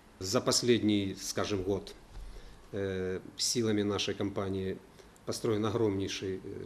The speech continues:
пусковой комплекс на, а, А М К Р. Также мы в прошлом году ввели в эксплуатацию двести восемьдесят пять квартир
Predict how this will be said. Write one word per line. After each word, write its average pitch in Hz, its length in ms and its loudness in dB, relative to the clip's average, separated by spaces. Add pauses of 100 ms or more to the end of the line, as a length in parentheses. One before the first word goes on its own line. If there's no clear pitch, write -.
пусковой 101 380 -2
комплекс 95 580 -6
на, 95 580 -4
а, 95 540 -4 (680)
А 110 120 -2
М 104 100 0
К - 80 -2
Р. 156 280 4 (420)
Также 104 360 4
мы 107 140 4
в 101 80 -6
прошлом 104 460 0
году 101 260 0
ввели 101 260 0
в 101 80 0
эксплуатацию 101 800 -2
двести 98 440 -2
восемьдесят 98 640 -2
пять 101 300 -2
квартир 104 480 -4